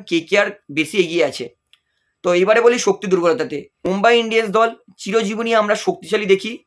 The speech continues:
মুম্বাই দল একটা দুর্দান্ত কমপ্লিট দল। এই বছরও উন্নত হয়নি। মুম্বাই ইন্ডিয়ান্স প্রচণ্ড শক্তিশালী দল। মুম্বাইয়ের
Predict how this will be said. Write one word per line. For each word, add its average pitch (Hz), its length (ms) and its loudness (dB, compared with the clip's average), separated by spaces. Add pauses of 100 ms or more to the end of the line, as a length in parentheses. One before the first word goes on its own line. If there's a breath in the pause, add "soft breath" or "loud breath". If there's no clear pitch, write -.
(460)
মুম্বাই 202 360 2
দল 240 200 4 (200)
একটা 190 340 0
দুর্দান্ত 196 580 0
কমপ্লিট 185 540 -4
দল। 131 180 -2 (460)
এই 180 180 0
বছরও 233 440 4
উন্নত 190 340 0
হয়নি। 214 300 2
মুম্বাই 180 380 -2
ইন্ডিয়ান্স 196 340 -2
প্রচণ্ড 190 300 -4
শক্তিশালী 190 480 -2
দল। 190 160 0 (540)
মুম্বাইয়ের 214 500 0